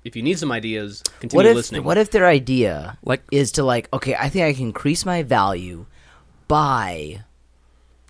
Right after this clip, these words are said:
Speaker 2: going to a restaurant and sitting in their dining area and eating a meal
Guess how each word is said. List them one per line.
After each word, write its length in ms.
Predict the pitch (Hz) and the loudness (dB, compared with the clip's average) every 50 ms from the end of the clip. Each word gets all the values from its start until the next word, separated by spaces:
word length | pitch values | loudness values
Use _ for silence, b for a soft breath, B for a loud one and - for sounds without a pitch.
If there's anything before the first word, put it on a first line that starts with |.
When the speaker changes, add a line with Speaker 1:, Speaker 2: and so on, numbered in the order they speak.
| _ _ _ _ _ - 117 - - | _ _ _ _ _ -20 -20 -4 0
Speaker 2:
going 400 | - 139 147 165 190 208 202 180 | 2 2 4 4 2 2 0 -2
to 160 | - - 165 | -2 0 2
a 100 | 143 127 | 2 2
restaurant 1000 | 113 101 107 123 113 107 - - - - - 92 76 65 64 67 - - - - _ _ _ _ _ _ _ _ _ | 2 0 0 0 0 0 -2 -6 -8 -6 -6 -6 -6 -8 -10 -14 -18 -20 -20 -20 _ _ _ _ _ _ _ _ _
and 160 | 120 120 110 - | -6 -6 -4 -4
sitting 400 | - - - 160 160 180 185 170 | -4 0 0 2 2 2 0 0
in 100 | 160 151 | 0 0
their 140 | 131 117 | 0 0
dining 440 | 104 104 110 113 120 117 123 120 90 | 2 2 0 0 0 0 -2 -4 -4
area 600 | 80 104 101 98 92 87 82 78 76 76 - - - b b b b b b _ _ | -4 -4 -2 -2 -2 -4 -6 -8 -10 -12 -14 -16 -20 b b b b b b _ _
and 280 | - 110 110 107 101 - - | -10 -8 -6 -6 -8 -10 -8
eating 400 | - 143 151 151 151 160 160 151 | -4 0 2 2 4 2 2 0
a 60 | 135 | 0
meal 640 | 117 107 110 113 110 104 90 82 82 80 78 76 | 0 0 0 0 0 -2 -2 -4 -6 -8 -10 -12